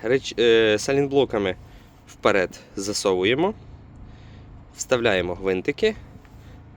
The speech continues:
запихаємо шарово, тільки в такій послідовності,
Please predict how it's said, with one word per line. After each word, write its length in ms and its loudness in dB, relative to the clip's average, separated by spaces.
запихаємо 840 -2
шарово, 580 -2
тільки 220 -2
в 40 -6
такій 220 -2
послідовності, 720 -4